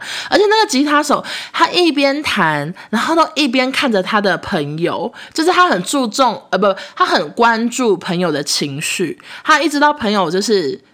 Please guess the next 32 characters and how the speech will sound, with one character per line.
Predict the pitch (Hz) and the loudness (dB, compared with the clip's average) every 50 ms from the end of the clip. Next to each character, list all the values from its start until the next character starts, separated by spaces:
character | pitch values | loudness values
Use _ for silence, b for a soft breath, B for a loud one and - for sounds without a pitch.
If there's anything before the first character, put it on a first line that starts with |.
| b b | b b
情 | - - - - - 185 170 | -4 -2 0 0 0 -2 -2
绪 | 202 - 277 240 240 | -2 0 0 0 0
失 | - - - 196 190 | 0 0 0 -2 -2
控 | 190 - - 202 | -2 -2 -2 -2
不 | 185 202 208 214 | 0 0 0 0
行 | - - 185 151 | 0 -2 -6 -6
了， | 127 151 202 B B B B B B - | -8 -10 -12 B B B B B B -2
他 | 320 320 | 0 2
马 | 320 240 170 | 2 2 2
上 | - - 233 233 233 | 2 2 2 0 0
接 | 208 - 208 196 190 185 | 0 0 2 2 2 2
着 | 175 156 | 0 0
唱， | - - - - - 208 147 - 92 107 | -2 -2 -4 -2 -2 -2 -4 -4 -4 -6
然 | 160 185 | -4 -2
后 | 196 226 214 196 202 - - _ _ _ _ B B B B B | -2 0 -2 -2 -4 -8 -14 _ _ _ _ B B B B B
底 | - 185 | -4 -2
下 | 180 - 262 247 | 0 2 2 2
的 | 226 202 | 2 2
观 | 202 202 196 196 | 2 2 2 2
众 | 208 220 196 | 0 0 -2
也 | 156 | -2
跟 | 143 180 175 185 | -2 -2 -2 -2
着 | 175 | -2
一 | - - 208 196 | -2 -2 -4 -4
起 | - - - 139 - - _ _ _ _ | -4 -4 -6 -8 -8 -12 _ _ _ _
大 | - 214 180 165 160 | 0 2 2 2 0
声 | - - 185 175 | -2 -4 -4 -4
的 | 165 147 | -4 -4
唱 | 139 - - - 214 170 151 | -4 -4 -4 -4 -4 -4 -4
这 | 165 160 | -4 -4
首 | 156 151 131 131 | -4 -6 -6 -8
歌， | 135 - 143 160 | -8 -10 -10 -10